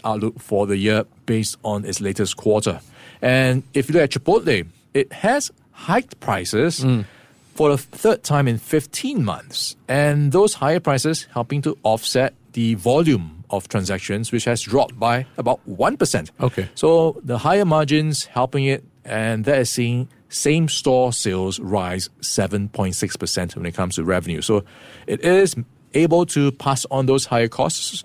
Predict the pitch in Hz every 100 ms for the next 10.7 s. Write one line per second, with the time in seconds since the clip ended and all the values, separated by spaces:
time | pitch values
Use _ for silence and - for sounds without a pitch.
0 | - - - 123 120 110 156 262 294 -
1 | 160 160 - - - - - - 147 151
2 | - 139 127 135 135 135 139 127 127 131
3 | 104 101 117 110 113 139 113 107 101 98
4 | _ - 104 113 143 - - 92 98 98
5 | 95 95 95 - - 101 98 - - -
6 | - 95 110 131 110 98 127 - - 92
7 | 95 87 90 120 107 107 123 135 117 101
8 | 113 - - - - - 101 95 110 -
9 | 117 117 131 135 131 _ _ - 127 -
10 | - 127 131 - 101 - -